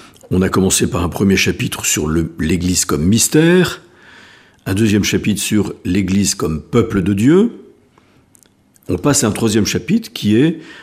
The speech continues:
euh, on commence à é-, énumérer ou à,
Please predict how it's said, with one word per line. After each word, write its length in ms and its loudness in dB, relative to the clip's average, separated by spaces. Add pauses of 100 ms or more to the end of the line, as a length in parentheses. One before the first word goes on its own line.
(200)
euh, 320 -4 (220)
on 100 -6
commence 720 0 (340)
à 200 -4
é-, 160 0
énumérer 680 2
ou 300 -4
à, 200 -6